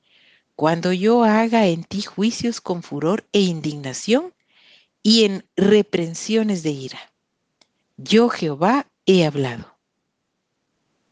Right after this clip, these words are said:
Cuando arroje yo sobre ellos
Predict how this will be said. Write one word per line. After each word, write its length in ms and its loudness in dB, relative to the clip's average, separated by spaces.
Cuando 260 -2
arroje 420 2
yo 180 0
sobre 320 0
ellos 340 0